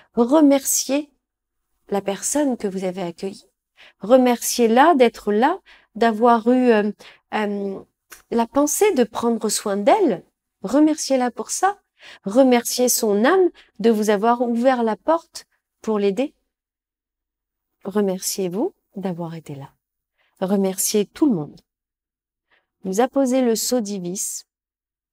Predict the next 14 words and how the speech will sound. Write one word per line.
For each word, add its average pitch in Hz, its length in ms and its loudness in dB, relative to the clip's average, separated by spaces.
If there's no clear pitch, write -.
et 240 100 0
de 208 100 -4
là, 190 280 -10
la 202 140 -8
personne 202 420 -8
va 196 160 -6
disparaître. - 800 -12
Elle 202 160 -6
va 190 160 -2
repartir 185 720 -8
tranquillement, 190 680 -10
euh, 185 100 -12
chez - 260 -2
elle. 170 340 -8